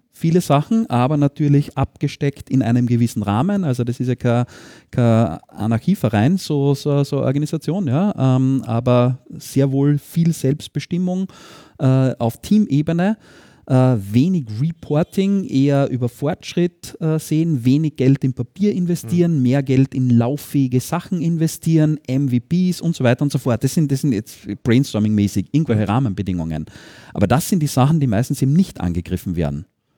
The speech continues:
Speaker 2: Mhm.
Speaker 1: Sondern wir bauen jetzt ein Board, weil Agilität bedeutet, wir haben ein Board und genau die alte Logik kommt auf die Boards drauf. Das ist das, was ich
Speaker 2: Mhm.
Speaker 1: etwas, äh, kritisiere.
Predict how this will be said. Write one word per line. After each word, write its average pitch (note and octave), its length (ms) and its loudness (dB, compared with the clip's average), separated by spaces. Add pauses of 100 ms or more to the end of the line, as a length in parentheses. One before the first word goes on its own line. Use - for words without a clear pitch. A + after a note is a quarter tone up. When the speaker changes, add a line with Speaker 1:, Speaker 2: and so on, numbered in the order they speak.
Speaker 2:
Mhm. G2+ 320 -16 (360)
Speaker 1:
Sondern A#2 440 2
wir A2+ 80 4
bauen A2 360 0
jetzt - 240 -4
ein G2+ 140 -2
Board, A#2 560 -4
weil A#2+ 260 0 (380)
Agilität A#2+ 600 0
bedeutet, A#2+ 440 -2
wir A2 100 0
haben G#2 200 0
ein F2 160 -6
Board C3 440 -2
und A#2 160 -2
genau A#2 300 -2
die C#3 140 -4 (100)
alte D3+ 320 2
Logik C3+ 420 0
kommt D3 220 -2
auf C#3+ 100 -4
die D3+ 100 -2
Boards C3+ 400 0
drauf. - 380 -6 (1160)
Das A#2 120 2
ist G#2+ 120 -4
das, F2 160 -2
was F2 120 -4
ich - 320 -8 (200)
Speaker 2:
Mhm. - 80 2
Speaker 1:
etwas, F2+ 580 -2
äh, D2+ 260 0
kritisiere. - 680 -6